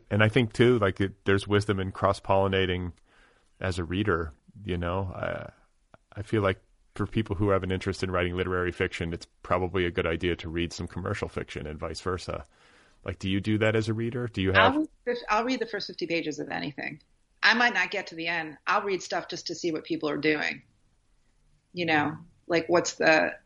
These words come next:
Speaker 2: oh, this is the book everybody's talking about. You know, even just to see what the sentences are. I try to finish things,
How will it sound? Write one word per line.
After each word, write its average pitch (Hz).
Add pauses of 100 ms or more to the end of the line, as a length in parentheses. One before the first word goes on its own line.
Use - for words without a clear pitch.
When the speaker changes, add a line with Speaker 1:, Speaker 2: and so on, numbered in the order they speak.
(540)
Speaker 2:
oh, 180
this 175
is 170
the -
book 160
everybody's 160
talking 156
about. 87 (1040)
You 196
know, 185
even 202
just 175
to 156
see 160
what 156
the 156
sentences 156
are. 160 (1120)
I -
try 240
to 294
finish 156 (500)
things, 156